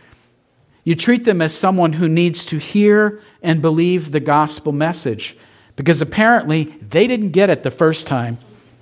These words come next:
Because the gospel message, as Jesus is gonna show us in a moment, is we who have been forgiven so much, how dare we not forgive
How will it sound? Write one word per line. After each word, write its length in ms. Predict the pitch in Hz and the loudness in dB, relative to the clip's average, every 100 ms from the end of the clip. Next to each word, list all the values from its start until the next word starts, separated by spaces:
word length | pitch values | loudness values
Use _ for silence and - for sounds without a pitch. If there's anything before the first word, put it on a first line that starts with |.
| _ _ _ _ _ _ _ _ _ _ _ _ _ _ _ _ _ _ - | _ _ _ _ _ _ _ _ _ _ _ _ _ _ _ _ _ _ -6
Because 300 | 151 180 156 | 0 0 0
the 60 | |
gospel 480 | 143 190 233 - 160 | -2 0 0 -4 -8
message, 460 | 151 208 - 127 - | -4 -4 -6 -12 -10
as 440 | 131 127 117 - - - | -8 -8 -10 -14 -20 -14
Jesus 480 | 233 175 147 139 | -8 -4 -4 -4
is 100 | 131 | -6
gonna 200 | 120 123 | -4 -4
show 320 | 113 151 143 131 | -2 0 2 2
us 180 | 117 117 | -2 -6
in 80 | |
a 60 | 107 | -4
moment, 440 | 120 151 120 113 - - - _ _ 143 | 0 0 0 -4 -12 -20 -20 _ _ 0
is 380 | 135 131 - - - - | 2 2 -4 -12 -20 -12
we 460 | 135 185 226 147 120 | -2 2 4 4 2
who 200 | 165 135 | 0 0
have 240 | 139 123 | 0 0
been 160 | 131 123 | -2 -2
forgiven 580 | 131 113 156 170 113 | -6 0 2 2 0
so 320 | 113 - 139 120 | -2 0 0 4
much, 600 | 165 113 101 - - - - _ _ _ _ _ _ _ _ _ _ _ _ | 4 2 0 -4 -4 -6 -20 _ _ _ _ _ _ _ _ _ _ _ _
how 220 | - 156 | -2 -2
dare 280 | 123 156 180 | 2 2 2
we 140 | 113 | 0
not 320 | 110 131 110 | -2 -2 -2
forgive 640 | - 98 147 131 95 - | -8 -4 0 0 -2 -10